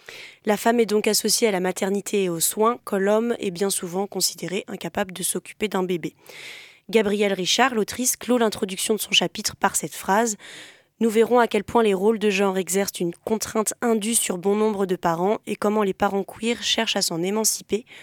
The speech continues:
en misant sur les fonctions du corps et en répartissant les tâches sur la base des intérêts, des capacités et des disponibilités des adultes impliqués, plutôt que sur leur genre. » Et nous commençons de suite avec la grossesse,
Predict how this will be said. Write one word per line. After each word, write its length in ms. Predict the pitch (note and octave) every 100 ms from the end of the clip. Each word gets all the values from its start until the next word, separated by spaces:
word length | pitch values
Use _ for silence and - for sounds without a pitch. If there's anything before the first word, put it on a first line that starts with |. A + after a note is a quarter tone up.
| - - -
en 120 | G#3
misant 300 | G3 F#3+ G#3
sur 160 | A3 G#3
les 100 | F3
fonctions 420 | - A3+ - A3+
du 120 | F#3+
corps 300 | - G3 A3
et 80 | G3+
en 100 | E3
répartissant 640 | F3 G#3 G3+ - - A#3
les 140 | G#3+ F3+
tâches 260 | G3+ G#3
sur 140 | - F3
la 100 | E3+
base 200 | F#3+ F#3
des 200 | E3+ F3+
intérêts, 420 | F#3+ F#3+ F#3 A#3 - - - -
des 80 |
capacités 680 | F#3 F#3 G3 F3+ G3+ - B3
et 60 | F#3+
des 120 | F3+
disponibilités 800 | F#3 - A#3 A3 F#3+ G3 F#3+ A3
des 200 | G3+ F3+
adultes 320 | F3+ F#3 -
impliqués, 500 | F#3+ - E3 - C4 _ - _ _ -
plutôt 240 | - G#3+
que 140 | G#3+
sur 160 | G3+ F#3+
leur 180 | F#3+ F3
genre. » 320 | D#3 - - _ _ _ _ _ _ _ _ _ _ _ G3+
Et 40 |
nous 120 | A3
commençons 380 | A3+ A3+ A3 G#3+
de 120 | G3 G3+
suite 220 | - A#3
avec 180 | F#3+ F3
la 80 |
grossesse, 600 | E3 F3 F3+ - - -